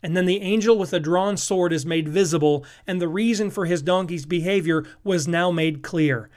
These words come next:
Balaam then repented. Whatever work that they do, it is limited and governed by the will of God. It is likely that when we refer to the providential care of God,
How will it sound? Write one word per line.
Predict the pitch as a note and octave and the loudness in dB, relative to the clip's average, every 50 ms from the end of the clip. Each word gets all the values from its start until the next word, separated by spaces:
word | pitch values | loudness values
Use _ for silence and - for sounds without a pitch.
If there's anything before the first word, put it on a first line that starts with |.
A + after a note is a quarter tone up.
| - - _ _ _ - | -20 -20 _ _ _ -10
Balaam | E3 C#3 C3 E3 E3+ F3+ F3+ F3+ F3 E3 D#3 | -6 -2 0 2 2 4 4 2 2 0 -2
then | C#3 D3+ D#3 D#3 D#3 D#3 D#3 D#3 - - _ _ _ - | -2 -2 0 0 0 0 -2 -4 -8 -12 _ _ _ -4
repented. | F3 E3 D#3+ D3+ D#3+ E3+ E3 D3+ C3+ - C#3+ C3 C3 - _ _ _ _ _ _ _ _ - - - - | -2 -2 -2 -2 -2 -4 -4 -4 -6 -8 -10 -12 -12 -18 _ _ _ _ _ _ _ _ -20 -16 -4 0
Whatever | A3 A3+ B3+ C4+ C4 C#4 A#3+ | 0 2 2 2 0 0 2
work | G#3 F#3 G#3+ G#3+ G#3 - | 4 6 6 6 4 2
that | G3 F3 - | -6 -6 -2
they | F#3+ F3+ E3+ | -2 -2 0
do, | D3 D#3+ D#3+ D3 C3+ B2+ - - - - _ _ | 0 2 2 2 0 -2 -8 -12 -20 -20 _ _
it | - G3 F#3 | 0 2 2
is | G3 F3 D3+ F3+ | 2 2 0 -2
limited | F#3 G3+ A3+ B3 A#3+ B3 B3+ A#3 | 0 0 0 0 0 -2 -2 -4
and | A#3+ F#3+ F#3 | -4 -4 -2
governed | F#3 F3+ F3 E3 G3 F#3 E3 D3 | 0 0 0 0 0 -2 -2 -4
by | D#3+ D#3+ D#3+ E3 E3 | -4 -4 -2 -2 -2
the | D3+ E3 | -2 0
will | D#3 D#3 D#3 D3+ | 2 2 2 2
of | D3+ C3+ | 0 -2
God. | C3 D3 C#3+ C3+ A#2+ B2 - - _ _ _ _ _ - | -2 -4 -4 -4 -6 -8 -12 -20 _ _ _ _ _ 0
It | G#3+ G#3 | 2 2
is | A3 G3 D#3+ | 2 2 0
likely | F3 F3+ F#3+ G3 G3+ - A3+ A3 | 0 -2 -2 -2 -2 -2 -2 -2
that | F#3 F#3 G3 - | 0 -2 -4 -4
when | G3+ F3+ F3+ F3 | -4 -4 -2 0
we | F3 F#3+ G3 | -2 -2 0
refer | F#3 F3+ D#3 C3 G3+ F#3+ G3+ G3+ | 0 -2 -2 0 0 0 0 0
to | - F#3+ | 0 -4
the | E3 F3 | -6 -6
providential | - - F#3 F3+ F3+ F3+ F3 F#3 F#3 F3 - F3+ D#3+ | -4 -2 -2 -2 -2 -2 -2 -2 -2 -2 -2 -2 -4
care | D#3 - - G#3 A#3 A#3+ | -4 -2 0 2 2 2
of | G#3+ D3 C#3 | 2 0 -2
God, | C#3 D3+ C#3+ D3 E3+ G3+ F#3 | -2 -2 0 0 -2 -2 -4